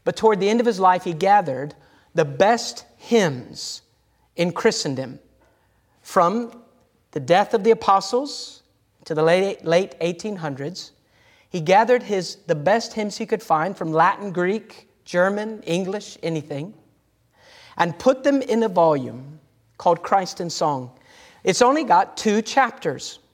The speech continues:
big chapters. The first chapter is called Christ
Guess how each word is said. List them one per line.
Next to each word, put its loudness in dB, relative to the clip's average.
big 2
chapters. -12
The -14
first 2
chapter 0
is 0
called 0
Christ 2